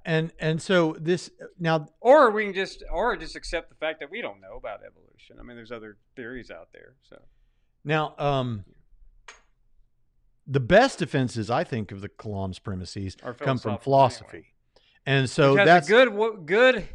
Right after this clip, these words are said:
Speaker 2: historical track record o-, of correcting the nonsense from scientists.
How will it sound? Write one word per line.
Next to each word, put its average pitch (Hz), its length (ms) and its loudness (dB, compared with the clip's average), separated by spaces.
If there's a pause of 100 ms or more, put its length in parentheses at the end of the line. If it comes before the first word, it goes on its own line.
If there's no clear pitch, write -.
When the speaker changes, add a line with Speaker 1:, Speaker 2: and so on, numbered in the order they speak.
(140)
Speaker 2:
historical 190 480 -4
track 185 340 -2
record 151 360 -8
o-, 147 160 -12
of 147 180 -10 (240)
correcting 156 440 -10
the 135 80 -12
nonsense 131 540 -12
from 120 220 -20
scientists. - 1000 -14